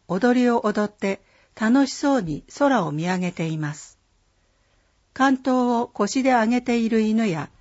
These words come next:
菅笠をかぶり手踊りしている女性もいます。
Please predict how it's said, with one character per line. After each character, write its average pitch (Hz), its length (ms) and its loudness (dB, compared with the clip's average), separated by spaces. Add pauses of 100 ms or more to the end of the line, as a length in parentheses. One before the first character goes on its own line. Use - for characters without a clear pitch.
(500)
菅 262 320 2
笠 262 360 2
を 247 40 0
か 240 180 0
ぶ 240 140 -2
り 160 220 -6 (140)
手 233 140 2
踊 269 320 2
り 151 80 -6
し - 80 -12
て 202 200 0
い - 20 2
る 190 140 -2
女 170 160 -4
性 180 240 -2
も 170 160 -6
い 165 80 -6
ま 156 180 -6
す。 - 260 -20